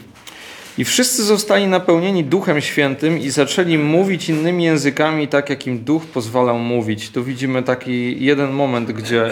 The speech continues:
właśnie Duch Święty w dniu Pięćdziesiątnicy zstąpił właśnie na uczniów. Ale takie też codzienne znaczenie tego napełnienia Duchem Świętym mamy w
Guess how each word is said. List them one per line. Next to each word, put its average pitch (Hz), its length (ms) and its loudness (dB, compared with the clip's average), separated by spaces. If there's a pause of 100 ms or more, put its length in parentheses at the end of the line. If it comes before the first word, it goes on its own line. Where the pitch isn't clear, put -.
właśnie 123 340 0
Duch 143 380 -2
Święty 131 560 0 (280)
w - 40 -20
dniu 135 180 0
Pięćdziesiątnicy 131 1040 0 (320)
zstąpił 147 640 0
właśnie 117 540 -2 (540)
na 120 100 -2
uczniów. 107 540 -4 (1000)
Ale 143 460 4 (200)
takie 143 500 2 (100)
też - 340 -2
codzienne 180 520 0
znaczenie 131 520 0
tego 123 260 -2
napełnienia 131 520 -2
Duchem 147 340 -2
Świętym 139 720 -2
mamy 147 400 0
w 135 480 2